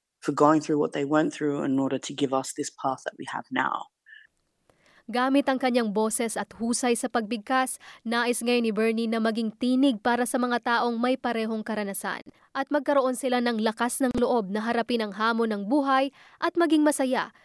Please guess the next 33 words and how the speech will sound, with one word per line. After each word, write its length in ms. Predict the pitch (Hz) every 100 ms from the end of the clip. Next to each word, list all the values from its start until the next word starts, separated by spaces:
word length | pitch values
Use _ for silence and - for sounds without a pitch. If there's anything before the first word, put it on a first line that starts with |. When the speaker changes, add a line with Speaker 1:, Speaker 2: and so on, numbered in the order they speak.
| -
Speaker 2:
sa 160 | - 269
kanilang 480 | 269 254 240 226 -
pagkatao. 720 | 233 214 202 170 180 226 _ _ _ _ _ _ -
Speaker 1:
With 240 | 139 143 -
my 240 | 151 156
art, 320 | - 143 147
with 160 | - -
my 240 | 147 156
work, 400 | 147 139 135 -
with 240 | 143 135 - - -
what 240 | 151 131
I 160 | 135 151
do 400 | 135 139 135 135 - _ _ _ _ -
as 160 | 143 135
a 80 | 139
musician 480 | 131 151 - 151 139
especially, 800 | 131 - 147 160 143 131 135 - _ -
is 400 | 147 139 135 - - - - -
I 80 | 147
need 320 | 147 143 147 151
to 400 | 143 143 135 139 - _ _ _ -
put 160 | 180
myself 480 | 185 175 - 147 -
out 240 | 135 -
there, 160 | 135 131
first 320 | 143 147 131
of 160 | 143 135
all, 160 | 131
to 80 | 135
create 320 | - 143 139
visibility. 800 | 135 135 139 131 127 127 156 170 _ _ _ -
I 160 | 139
need 320 | 139 131 131